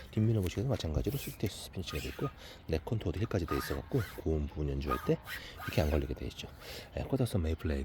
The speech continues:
예, 팬더 오센틱, 이렇게 따끈따끈한 이십삼 년식, 아, 신상, 아, 모델이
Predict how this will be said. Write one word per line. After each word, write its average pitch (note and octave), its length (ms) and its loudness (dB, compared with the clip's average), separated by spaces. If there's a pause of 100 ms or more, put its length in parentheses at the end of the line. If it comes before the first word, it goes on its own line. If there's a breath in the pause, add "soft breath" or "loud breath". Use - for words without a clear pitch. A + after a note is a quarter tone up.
예, - 400 -6
팬더 G#2 260 2
오센틱, - 480 -2 (540 loud breath)
이렇게 F2 240 6
따끈따끈한 F#2 500 2
이십삼 F#2 400 0
년식, E2 360 2 (160)
아, D2+ 200 -6
신상, B2+ 380 4
아, F2 80 -2
모델이 D#2 320 2